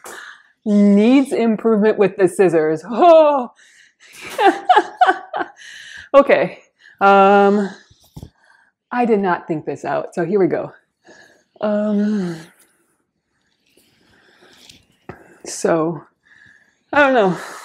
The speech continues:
<laughs> What do you think? Uh, same cut? Okay.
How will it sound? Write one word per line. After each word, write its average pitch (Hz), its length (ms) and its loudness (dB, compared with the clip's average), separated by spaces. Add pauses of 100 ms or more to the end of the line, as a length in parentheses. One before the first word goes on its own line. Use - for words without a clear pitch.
(200)
<laughs> - 180 0 (1400)
What 294 100 2
do 277 60 2
you 247 60 -2
think? 175 400 -2
Uh, 262 540 -4 (880)
same 262 340 0
cut? - 380 -4
Okay. 185 480 -4